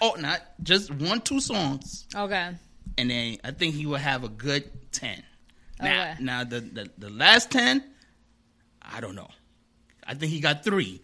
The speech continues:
Speaker 2: All right, but
Speaker 1: The, the one with Wiz Khalifa.
Speaker 2: Okay.
Speaker 1: Um, what else?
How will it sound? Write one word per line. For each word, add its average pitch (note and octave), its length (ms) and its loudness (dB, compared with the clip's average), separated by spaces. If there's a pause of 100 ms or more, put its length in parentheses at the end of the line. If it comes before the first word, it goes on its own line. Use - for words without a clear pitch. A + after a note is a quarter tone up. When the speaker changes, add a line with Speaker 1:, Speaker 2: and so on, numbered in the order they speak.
Speaker 2:
All D4 80 10
right, C4 160 8
but C4 200 0 (760)
Speaker 1:
The, A#2 260 -2
the G#2+ 100 -6
one C3 220 0
with D3+ 180 -2
Wiz C3 280 -6
Khalifa. D3 560 -6 (420)
Speaker 2:
Okay. A#3+ 540 -2 (500)
Speaker 1:
Um, F#2+ 800 -8 (1600)
what A2 120 -14
else? G2 360 -14